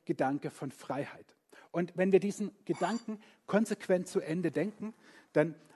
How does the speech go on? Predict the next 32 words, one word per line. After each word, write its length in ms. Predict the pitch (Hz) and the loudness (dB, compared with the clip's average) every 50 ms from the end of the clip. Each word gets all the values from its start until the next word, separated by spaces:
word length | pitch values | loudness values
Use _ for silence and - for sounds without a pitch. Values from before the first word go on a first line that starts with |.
| - - | -6 0
habe 200 | - 160 170 190 | 2 4 4 4
ich 60 | 185 | 2
jetzt 200 | 196 - - - | -2 -4 -2 0
mal 240 | 175 165 160 - - - | 2 2 2 0 -4 -6
ein 220 | 151 143 135 135 - - _ | -4 -2 -2 -2 -6 -10 _
kurzes, 600 | - 190 196 196 - - 180 - - - - - _ _ _ _ _ _ _ | -2 0 0 0 -4 -8 -10 -10 -12 -14 -14 -18 _ _ _ _ _ _ _
äh, 160 | - 147 135 151 | -2 -2 -2 -2
Experiment 680 | - 147 - - - 156 139 131 123 120 127 175 220 - | -2 -6 -12 -6 -4 -4 -2 0 0 0 0 0 0 -2
sozusagen 600 | - 170 160 - - 170 - 160 143 139 143 143 143 | -6 -10 -14 -12 -14 -6 -2 0 2 2 2 0 -4
mit 140 | 143 - | -4 -2
dir 100 | 135 120 | -2 -2
vor. 400 | 113 - - 131 165 214 240 - - - - - - - - - - - | -2 -2 -2 0 0 0 0 -2 -10 -20 -20 -20 -20 -20 -20 -20 -18 -14
Ich 180 | - - - - | -12 -4 -2 -2
habe 160 | 156 - - | -2 0 0
hier, 300 | 175 156 151 147 139 127 - - _ _ _ _ _ _ _ _ _ _ _ _ - - | 2 2 2 2 -2 -4 -10 -18 _ _ _ _ _ _ _ _ _ _ _ _ -12 -6
äh, 160 | 147 139 131 - - | -4 -4 -4 -4 -2
einen 300 | 151 135 131 123 120 - | -2 0 0 -2 -2 -2
Teller 380 | - 127 127 147 196 226 226 - - - - - - - | 0 2 2 2 0 -2 -4 -8 -16 -20 -20 -20 -6 -2
und 360 | 156 151 160 160 151 - - - - _ _ _ _ - | 2 2 2 2 0 -6 -12 -20 -20 _ _ _ _ -8
ich 180 | 170 - - | -8 -2 0
bin 140 | 202 196 202 | 0 2 2
ja 120 | 208 202 | 2 0
frei. 380 | - - - - 208 202 175 151 | -2 -4 -6 -4 -2 -2 -2 -2
Ich 240 | 143 143 139 - - | -2 -4 -6 -6 -6
kann 180 | 170 175 175 | -4 -2 0
ja 100 | 165 160 | 0 -2
tun 360 | 156 - - - 220 233 226 202 | -2 -4 -6 -6 -6 -4 -4 -4
und 180 | 175 170 - | -6 -2 0
lassen, 400 | - 156 160 - - 196 175 151 | 2 2 2 0 -4 -8 -4 -4
was 180 | 175 170 170 - | -4 -6 -6 -10
ich 160 | 175 - - | -14 -12 -10
will. 220 | 277 269 160 113 | -8 -8 -8 -8